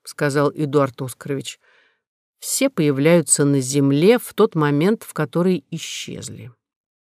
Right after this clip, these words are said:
"Но ведь они на Земле уже погибли или почти погибли!" крикнула Кора. "Всеволод разбился на своем махолете. Покревский и принцесса бросились со скалы".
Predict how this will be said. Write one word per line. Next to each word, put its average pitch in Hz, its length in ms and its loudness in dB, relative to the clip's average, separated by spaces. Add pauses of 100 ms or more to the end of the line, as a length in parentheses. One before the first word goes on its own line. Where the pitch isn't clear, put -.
(1040)
"Но 180 200 6
ведь 185 220 6
они 196 260 8
на 190 100 8
Земле 185 420 8
уже 190 240 6
погибли 180 640 2
или 190 300 4
почти - 580 2
погибли!" 156 680 2
крикнула 156 480 2
Кора. 135 480 -4 (1080)
"Всеволод 247 880 6
разбился 175 520 4
на 165 100 4
своем 165 460 4
махолете. 151 760 0 (320)
Покревский 208 720 4
и 185 60 4
принцесса 185 600 6
бросились 190 500 6
со 190 140 4
скалы". 175 580 4